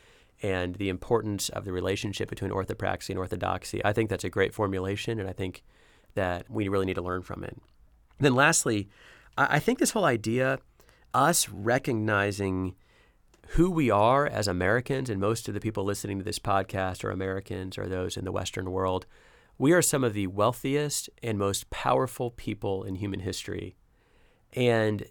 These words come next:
that immediately puts us at a disadvantage in reading the Bible.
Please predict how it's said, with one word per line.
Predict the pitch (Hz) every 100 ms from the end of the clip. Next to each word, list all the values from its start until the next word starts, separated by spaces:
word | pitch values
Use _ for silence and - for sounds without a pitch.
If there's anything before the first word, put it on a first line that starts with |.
| _
that | 113 113 135 180 -
immediately | 120 101 104 123 151 110 110
puts | 107 - 127 -
us | 110 110 -
at | 101
a | 95
disadvantage | 104 104 117 107 98 98 92
in | 98
reading | 92 92
the | 90
Bible. | 98 92 90 90